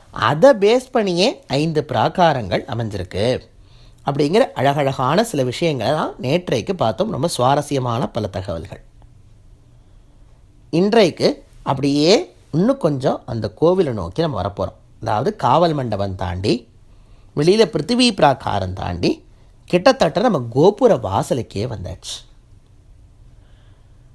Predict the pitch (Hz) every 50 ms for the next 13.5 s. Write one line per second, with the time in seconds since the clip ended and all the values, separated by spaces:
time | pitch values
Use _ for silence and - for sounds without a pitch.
0 | - - _ - - 240 262 226 233 190 156 143 135 131 180 226 320 370 392 -
1 | - 381 370 320 208 156 139 135 123 151 208 262 - 311 294 240 277 240 202 -
2 | - - 139 80 - 101 165 262 294 - - - - - _ - - - - -
3 | 170 208 277 330 330 - - - 277 247 233 214 180 151 139 127 - - 147 214
4 | 269 - - - - - - - - 165 175 208 226 208 220 180 156 - - 180
5 | 214 262 - - 311 247 208 160 135 117 98 92 - - 202 240 - _ - -
6 | 120 113 107 104 95 90 87 - - - - _ - - - - _ - - 139
7 | 139 160 185 190 165 147 139 131 131 135 135 131 - 175 185 196 208 202 180 170
8 | 175 165 165 175 185 185 165 156 147 - - - - - - - 156 156 143 -
9 | - - _ _ - - - - - - 104 160 185 202 202 202 180 175 180 196
10 | 202 196 170 147 - 156 156 165 143 147 131 123 - - _ - - 143 165 185
11 | 180 165 160 139 - 139 135 139 135 151 160 139 123 135 143 139 - 131 120 120
12 | 131 165 165 139 120 - - 135 139 135 135 143 151 160 180 185 180 185 180 175
13 | 175 175 180 165 156 165 175 160 139